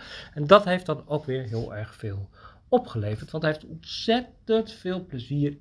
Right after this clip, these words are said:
in lezen. En wat we nu eindelijk zien in groep vijf, pakt hij eigenlijk, nou, hij is nu de Brief van de Koning aan het lezen.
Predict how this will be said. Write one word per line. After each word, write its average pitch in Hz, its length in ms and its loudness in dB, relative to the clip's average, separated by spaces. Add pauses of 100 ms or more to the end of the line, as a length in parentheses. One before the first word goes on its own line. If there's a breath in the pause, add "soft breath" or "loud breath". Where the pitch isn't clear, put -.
in 131 260 -6
lezen. 139 340 4 (320 loud breath)
En 113 140 -4
wat 113 160 -2
we 113 80 -4
nu 185 440 4 (340)
eindelijk 247 480 2
zien 180 300 -4
in 202 120 -8
groep 180 260 -10
vijf, 127 260 -2 (340 soft breath)
pakt 240 240 -2
hij 190 100 -6
eigenlijk, 156 500 0
nou, 107 120 -10
hij 110 100 -4
is 120 80 -6
nu 131 160 0
de 131 100 -4
Brief 165 200 0
van 170 100 -10
de 190 60 -8
Koning 294 340 4
aan 123 80 4
het 110 100 -2
lezen. 104 440 -6